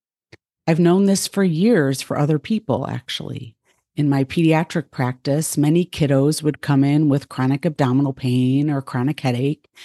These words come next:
and I would take a history and do a full exam, and we would complete the workup,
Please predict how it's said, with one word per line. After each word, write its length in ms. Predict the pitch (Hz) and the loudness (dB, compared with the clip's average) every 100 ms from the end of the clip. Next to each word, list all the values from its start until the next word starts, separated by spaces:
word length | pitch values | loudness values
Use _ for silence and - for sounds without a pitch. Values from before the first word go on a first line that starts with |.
| - - - | -20 -20 -4
and 160 | 160 | 0
I 140 | 135 135 | 2 2
would 140 | 165 | 0
take 240 | - 185 202 | 0 0 2
a 40 | |
history 720 | 160 139 - - 135 139 147 | 2 2 -2 -4 -2 0 2
and 140 | 151 143 | 0 0
do 180 | 135 | 2
a 60 | 139 | 0
full 220 | 143 151 | 0 -4
exam, 600 | 170 - 135 123 127 135 | -2 -2 -2 2 2 2
and 160 | 151 135 | 2 2
we 120 | 143 | 0
would 180 | 143 151 | 0 -4
complete 420 | 151 147 147 147 | -4 -4 -2 -2
the 80 | 175 | -2
workup, 540 | 135 127 - 123 131 | -2 -2 -2 -4 -4